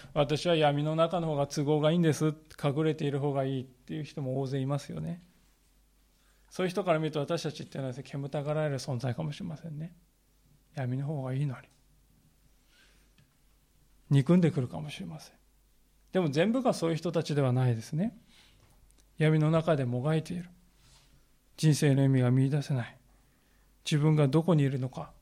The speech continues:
わからない。どこに行くのかわからない。闇の中で不安と恐れに苛まれている、そういう人は大勢いらっしゃる。あるいはまた闇の中で自分の罪の重さというものに悩んで、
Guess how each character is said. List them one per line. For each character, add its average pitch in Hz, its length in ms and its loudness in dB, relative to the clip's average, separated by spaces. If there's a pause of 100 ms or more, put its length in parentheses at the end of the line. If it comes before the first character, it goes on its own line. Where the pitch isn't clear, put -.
(320)
わ 131 120 -6
か 127 160 -6
ら 123 80 -2
な 117 100 -8
い。 160 60 -8
ど 160 120 0
こ 180 80 2
に 143 100 6
行 127 80 0
く 160 60 2
の 139 120 2
か 139 100 -2
わ - 80 -4
か 151 120 -2
ら 160 120 2
な 156 140 -2
い。 - 100 -20 (880)
闇 156 220 4
の 160 100 4
中 160 240 0
で 139 120 -2
不 151 260 -6
安 160 120 -6
と 160 140 -6
恐 151 180 -6
れ 175 100 -4
に 156 120 -2
苛 151 380 -4
ま 185 100 0
れ 180 80 -4
て 170 120 -4
い 147 60 0
る、 147 100 -2
そ 165 200 -2
う 180 40 0
い 185 40 0
う - 20 -2
人 180 200 -6
は - 140 -2 (120)
大 - 540 -8
勢 233 200 -2
い 190 100 2
ら 156 100 4
っ - 20 0
し - 160 -8
ゃ 175 40 -12
る。 - 40 -14 (2000)
あ 151 120 4
る 160 60 6
い - 20 6
は 143 40 4
ま 139 100 2
た 139 100 0
闇 139 200 2
の 160 120 0
中 165 240 -2
で 135 80 -6
自 143 160 -8
分 160 100 -8
の 160 100 -4
罪 196 300 -4
の 170 180 0
重 196 200 0
さ 240 160 0
と 214 160 -4
い - 60 -2
う - 40 -2
も - 120 -2
の 196 120 6
に 160 80 6
悩 143 240 4
ん 202 100 -4
で、 147 160 -10